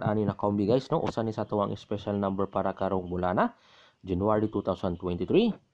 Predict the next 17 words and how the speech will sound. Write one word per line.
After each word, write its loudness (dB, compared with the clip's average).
Okay, 0
respetarin 0
ninyo 4
ni 6
kung 0
kinsa -2
tong -2
ganahan 0
mo -2
respetar 0
ani 0
ugbet. 2
Kaniya -2
tuwang -2
five, 2
eight, 0
zero, 0